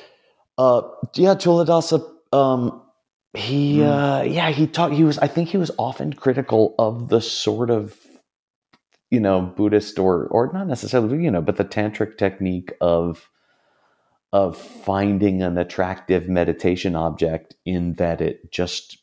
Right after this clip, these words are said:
Speaker 1: prolonged the inevitable, that any
Speaker 2: <laughs>
Speaker 1: object will eventually become boring to you, and there are elements of the work that haven't truly started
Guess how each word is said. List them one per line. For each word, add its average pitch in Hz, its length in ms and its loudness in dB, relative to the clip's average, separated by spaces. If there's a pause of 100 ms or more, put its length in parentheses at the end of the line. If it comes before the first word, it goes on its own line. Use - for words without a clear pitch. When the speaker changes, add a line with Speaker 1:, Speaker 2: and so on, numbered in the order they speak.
Speaker 1:
prolonged 85 800 -2
the 82 260 0
inevitable, 82 800 -4
that 78 380 -2 (540)
any 107 260 0
Speaker 2:
<laughs> 95 100 0
Speaker 1:
object 87 300 -2
will 90 200 2
eventually 90 480 0
become 85 300 -6
boring 87 380 -4
to 82 120 -6
you, 80 120 -2
and 80 180 -4
there 82 140 -2
are - 100 -6
elements 101 500 -2
of 82 140 -2
the 87 100 2
work 87 380 -2
that 85 220 -6
haven't 87 380 -8
truly 85 380 -4
started 82 540 -2